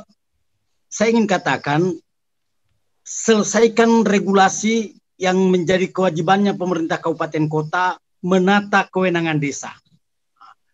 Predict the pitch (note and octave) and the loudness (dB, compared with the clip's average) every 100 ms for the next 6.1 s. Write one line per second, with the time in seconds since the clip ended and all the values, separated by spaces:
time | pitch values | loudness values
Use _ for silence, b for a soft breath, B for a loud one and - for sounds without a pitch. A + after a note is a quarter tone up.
0 | _ _ _ D3+ F3+ G3+ G3+ G3 G3+ G3 | _ _ _ -2 2 2 2 -2 -2 -2
1 | G#3 F#3+ F3+ F3 F3 E3+ F#3 E3 D#3+ E3+ | 0 0 0 0 0 0 -6 -8 -8 -6
2 | D#3+ E3 D#3+ E3+ E3+ F#3+ G3 _ _ C4+ | -4 -6 -6 -4 -2 -2 -6 _ _ -16
3 | - D#3 _ C#4+ D3+ D3+ D#3+ D#3+ F3 F3+ | -14 -14 _ -10 -6 -2 -2 -2 -2 -6
4 | - D#3+ D#3 E3 D#3+ D#3+ E3 D#3 G3 - | -6 -12 -8 -4 -4 -2 -2 -2 -4 -2
5 | G#3 F#3 _ F3 E3 D#3+ D#3+ D#3 - D3+ | -6 -6 _ -2 -2 -2 -4 -6 -10 -12
6 | D#3 | -10